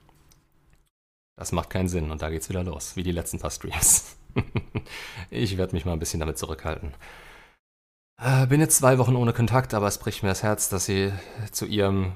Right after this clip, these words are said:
gewaltigen Ex, der Gewaltä-, der Gewalttätige, oder? Äh, ist ja auch egal. Äh, geht, heult,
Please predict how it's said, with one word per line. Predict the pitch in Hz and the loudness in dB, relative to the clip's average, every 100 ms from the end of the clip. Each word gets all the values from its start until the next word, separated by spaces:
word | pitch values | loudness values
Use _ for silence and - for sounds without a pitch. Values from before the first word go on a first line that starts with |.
| - | -8
gewaltigen | - 85 90 107 113 98 | -8 -2 0 0 -2 -2
Ex, | 98 107 - - - _ _ _ | -2 -4 -4 -6 -10 _ _ _
der | - | -14
Gewaltä-, | - - 104 - 87 - | -12 -6 -6 -4 -8 -8
der | 85 | -8
Gewalttätige, | 82 80 85 - 107 85 78 82 | -2 -2 -2 -2 -2 -2 -4 -2
oder? | 101 123 - - | -2 -2 -6 0
Äh, | 95 | 2
ist | 92 | 4
ja | 95 | 0
auch | 85 | 0
egal. | 82 80 69 - - - - - | -2 -4 -6 -12 -18 -20 -20 -4
Äh, | 101 98 104 104 | 2 6 6 4
geht, | 104 107 110 - | 4 4 4 4
heult, | 107 104 | 6 6